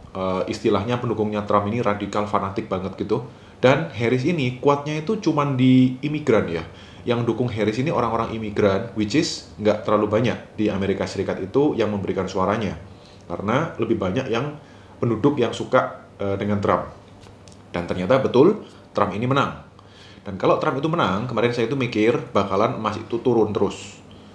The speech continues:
Puncaknya itu di tahun depan mungkin. Kenapa? Karena ada beberapa alasan. Nah, inilah yang akan saya jabarkan.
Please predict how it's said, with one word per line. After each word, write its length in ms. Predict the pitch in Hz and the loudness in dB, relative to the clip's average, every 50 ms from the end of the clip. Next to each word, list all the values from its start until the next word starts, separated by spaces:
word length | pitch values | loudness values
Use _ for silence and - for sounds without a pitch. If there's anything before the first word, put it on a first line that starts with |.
| - - - - | -20 -14 -6 -4
Puncaknya 420 | 117 104 104 113 - - 110 110 | -2 0 2 0 0 0 -2 -2
itu 80 | 147 143 | 0 0
di 80 | 123 | 0
tahun 220 | - 101 101 101 101 | 2 2 2 2 0
depan 220 | - 98 - 127 131 | 0 0 0 0 0
mungkin. 400 | 107 90 87 87 87 113 143 - - - - | -4 -4 -2 -4 -4 -4 -6 -10 -12 -16 -10
Kenapa? 640 | - 131 160 185 185 - - - - 107 139 - - - | -6 0 2 2 2 4 2 2 2 2 -2 -6 -8 -8
Karena 260 | 95 95 120 123 120 | -4 -2 0 0 0
ada 80 | 113 98 | 0 -2
beberapa 320 | 101 - 95 90 - 92 | -2 -2 -2 -2 -2 -2
alasan. 480 | - 90 95 95 95 - 113 98 87 80 - - - | -2 0 0 0 0 0 -2 -2 -4 -4 -8 -10 -8
Nah, 240 | 95 92 90 - - | -6 -6 -6 -6 -8
inilah 240 | 110 113 123 120 113 | -4 -2 0 0 0
yang 160 | 113 98 95 95 | -2 -4 -4 -4
akan 100 | 101 95 | -4 -2
saya 160 | 95 104 95 | -2 -2 -2
jabarkan. 680 | 87 90 87 87 87 85 82 - 113 123 156 185 208 - | 0 -2 -2 -2 -4 -4 -2 2 2 2 2 0 -6 -10